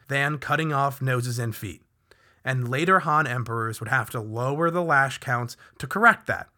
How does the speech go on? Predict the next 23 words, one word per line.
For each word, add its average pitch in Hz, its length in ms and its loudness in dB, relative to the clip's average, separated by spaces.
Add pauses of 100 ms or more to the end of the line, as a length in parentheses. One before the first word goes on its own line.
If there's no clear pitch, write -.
(520)
But 202 140 4
hey, 139 180 2 (460)
you 247 100 -4
gotta 208 200 6
learn 151 180 0
from 139 160 -4
your 143 100 -2
mistakes, 156 480 -4
right? 165 240 0 (260)
He 170 160 -10
didn't 170 340 0
institute 147 540 -6
whipping 117 360 -6
to 120 80 -6
kill 113 260 -8
more 101 240 -8
people. - 460 -10 (920)
But 180 160 -2
you 220 100 -4
live 147 360 -4 (240)
and 127 160 -2
you 143 80 -2
learn. 160 340 -2